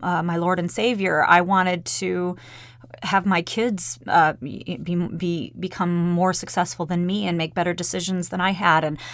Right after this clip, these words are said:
I just had all these goals and, and a,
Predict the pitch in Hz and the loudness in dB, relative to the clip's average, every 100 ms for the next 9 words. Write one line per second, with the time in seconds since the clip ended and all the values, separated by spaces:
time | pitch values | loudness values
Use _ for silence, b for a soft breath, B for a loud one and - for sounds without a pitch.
0 | B B 185 233 269 - 202 180 185 196 | B B -4 0 0 4 4 6 8 8
1 | 208 196 208 190 175 - - - - - | 4 2 -2 0 0 -2 -4 -8 -20 -20
2 | - - - - - - - 185 196 220 | -20 -20 -20 -20 -20 -18 -12 -2 2 2
3 | 165 117 - - 175 170 - 170 | 2 0 -2 0 -2 -2 -2 -4